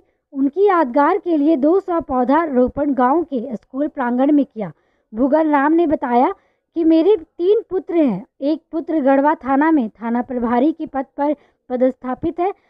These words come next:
वहीं एक पुत्र सिमरिया अनुमंडल में एसडीपीओ के पद पर पदस्थापित है,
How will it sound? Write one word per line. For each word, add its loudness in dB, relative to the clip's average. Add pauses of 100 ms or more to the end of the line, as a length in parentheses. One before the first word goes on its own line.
(140)
वहीं 2
एक 2
पुत्र -4
सिमरिया 0
अनुमंडल 2
में 4
एसडीपीओ -2
के -8
पद -4 (120)
पर -4 (300)
पदस्थापित -4
है, -4